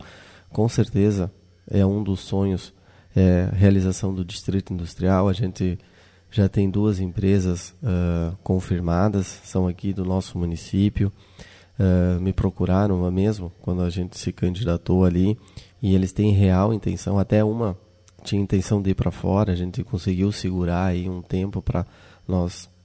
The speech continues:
desenvolver esse distrito industrial, vai nos auxiliar muito nisso. E também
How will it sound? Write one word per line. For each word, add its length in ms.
desenvolver 560
esse 200
distrito 460
industrial, 580
vai 160
nos 160
auxiliar 440
muito 380
nisso. 440
E 200
também 480